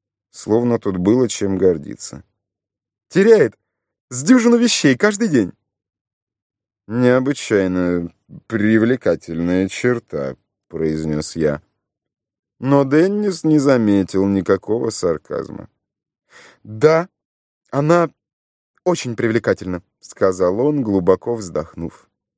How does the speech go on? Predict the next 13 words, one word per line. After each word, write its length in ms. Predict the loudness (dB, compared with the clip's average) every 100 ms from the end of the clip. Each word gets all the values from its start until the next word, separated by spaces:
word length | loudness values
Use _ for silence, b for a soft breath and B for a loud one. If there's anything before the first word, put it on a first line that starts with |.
| b b b b b b b b _
«Ей 220 | 2 2
всё 300 | 0 -2 0
время 480 | -2 -4 0 0 -2
делают 500 | -4 2 2 2 -10
предложения. 880 | -10 -4 0 0 -2 -2 0 2 0
Она 440 | 0 -4 0 0
сама 420 | -2 -2 0 2 0
мне 160 | -2
сказала». 440 | -8 -4 -2 -4 -6 _ _ _ _ _ _ _ _ _ _ _ _ _
«Если 560 | -6 2 2 2 0 2
это 200 | 2 0
происходит 680 | -2 -2 -2 -2 -2 0 0
здесь, 640 | -2 0 2 2 0 -10